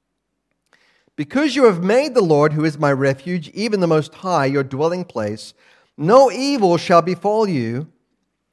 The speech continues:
nor shall any plague come near your dwelling, for he shall give his angels charge over you to keep you in all your ways.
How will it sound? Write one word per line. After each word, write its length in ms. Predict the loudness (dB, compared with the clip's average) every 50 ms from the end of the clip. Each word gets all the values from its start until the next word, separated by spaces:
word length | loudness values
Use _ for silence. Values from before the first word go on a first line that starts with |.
| _ _ _ _ _ _ _ _ _ 0
nor 160 | 0 0 2
shall 260 | 4 4 2 2 2
any 240 | 0 -2 -2 -2 -4
plague 720 | -4 -6 -2 2 4 4 4 4 2 0 0 -2 -10 -20 _
come 320 | -20 -8 -6 -4 -2 0 0
near 160 | 0 0 2
your 160 | 2 2 2
dwelling, 720 | 2 0 -2 0 2 2 2 0 -2 -4 -6 -8 -12 -14 -18 _ _ _ _ _ _ _ _ _ _ _ _ _
for 160 | -2 -2 0
he 140 | 0 0 0
shall 200 | 2 2 2 2
give 180 | 2 2 2
his 140 | 2 0 2
angels 440 | 0 0 0 0 -2 -2 -4 -4 -6
charge 580 | -12 -10 -4 0 2 4 4 4 2 0 -2 -6
over 260 | -6 -6 -4 -4 -6
you 460 | -8 -6 -6 -6 -6 -8 -10 -12 -14 -18 _ _ _ _ _ _ _ _ _
to 140 | -8 -8
keep 400 | -8 -6 -4 -4 -2 -2 -4 -2
you 140 | -2 0 2
in 100 | 2 4
all 180 | 4 4 4 4
your 160 | 4 4 4
ways. 680 | 4 4 2 2 2 0 0 -2 -4 -8 -12 -16 -16 -18